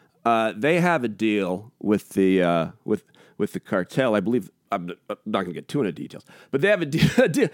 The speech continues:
Um, and basically, uh, the higher you get up, uh, in the drug food chain,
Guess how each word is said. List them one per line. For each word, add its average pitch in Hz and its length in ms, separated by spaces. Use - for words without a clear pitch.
Um, 156 280
and 165 220
basically, 214 600
uh, 120 500
the 139 300
higher 220 520
you 165 300
get 135 280
up, 113 360
uh, 95 240
in 110 120
the 104 80
drug 120 380
food 139 360
chain, - 460